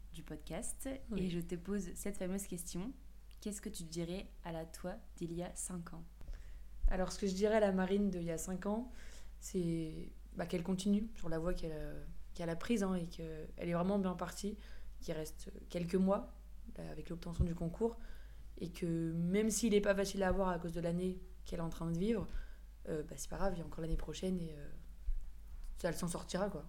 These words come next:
Speaker 2: C'est, ça se passera très bien.
Speaker 1: Eh bien, je te remercie beaucoup d'avoir répondu présente, euh, aujourd'hui pour nous parler de ton parcours.
Speaker 2: C'était avec plaisir.
Speaker 1: C'était très intéressant et, euh, sachant que je souhaite, euh, intégrer un master mef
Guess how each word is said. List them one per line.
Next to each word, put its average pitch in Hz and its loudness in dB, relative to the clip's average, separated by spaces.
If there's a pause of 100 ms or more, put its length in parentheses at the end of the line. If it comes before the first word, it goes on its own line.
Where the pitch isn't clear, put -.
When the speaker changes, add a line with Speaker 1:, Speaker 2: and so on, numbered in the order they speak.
Speaker 2:
C'est, 208 -6
ça 180 -2
se 175 -2
passera 170 -2
très - -8
bien. 190 -2 (460)
Speaker 1:
Eh 208 2
bien, 185 6
je - -4
te 240 2
remercie 196 2
beaucoup 196 0
d'avoir 180 2
répondu 180 2
présente, 196 8
euh, 180 0
aujourd'hui 185 0
pour 190 6
nous 185 10
parler 190 4
de 190 -2
ton 202 2
parcours. 196 -2
Speaker 2:
C'était 185 -2
avec 170 -2
plaisir. 170 -6
Speaker 1:
C'était 196 2
très 240 2
intéressant 214 2 (120)
et, 196 2
euh, 180 2
sachant 220 0
que 180 0
je 180 0
souhaite, 240 0 (460)
euh, 190 -2
intégrer 196 4
un 190 2
master 180 0
mef 185 -2